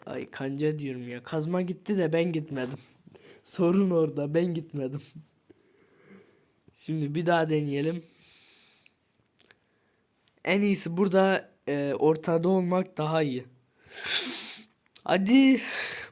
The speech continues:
Gördüğünüz gibi Mortis kazandı ya. Yapamıyorum.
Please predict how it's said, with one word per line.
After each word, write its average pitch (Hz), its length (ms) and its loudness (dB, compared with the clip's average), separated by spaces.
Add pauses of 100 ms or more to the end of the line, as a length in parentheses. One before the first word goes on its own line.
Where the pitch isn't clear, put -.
(160)
Gördüğünüz 175 680 0
gibi 175 160 2
Mortis 175 500 0
kazandı 143 500 -4
ya. 147 220 -2
Yapamıyorum. 160 1000 0